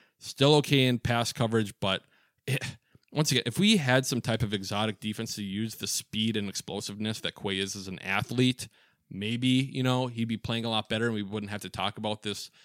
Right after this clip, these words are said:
kind of, like, Blake Martinez role where he's in at times. But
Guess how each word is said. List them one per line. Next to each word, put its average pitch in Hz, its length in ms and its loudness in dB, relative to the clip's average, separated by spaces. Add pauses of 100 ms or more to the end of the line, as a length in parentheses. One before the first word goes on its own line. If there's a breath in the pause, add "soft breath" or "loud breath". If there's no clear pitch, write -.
(580 soft breath)
kind 120 180 2
of, 107 60 -2
like, 104 240 -6
Blake 117 260 -4
Martinez 131 540 2
role 139 220 10
where 139 100 8
he's 135 160 4
in 139 80 4
at 139 140 0
times. 135 440 2
But 107 380 0